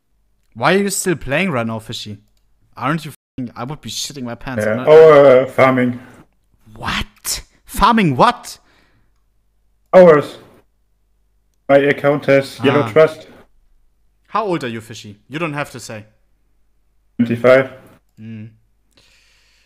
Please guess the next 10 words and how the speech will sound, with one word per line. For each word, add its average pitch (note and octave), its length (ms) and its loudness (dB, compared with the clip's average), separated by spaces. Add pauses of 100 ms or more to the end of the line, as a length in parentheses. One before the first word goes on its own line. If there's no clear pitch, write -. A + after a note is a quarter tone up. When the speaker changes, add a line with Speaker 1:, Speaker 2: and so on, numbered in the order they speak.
(880)
Speaker 1:
Oh, C#2+ 520 -20 (300)
that's A2 280 -18
so - 520 -12
much A#2+ 260 -12
money. A2 280 -12 (840)
Chat, G3 240 0
don't A3 240 2
leave G3 180 -6
weird F#3 200 -2
comments. C3 520 -6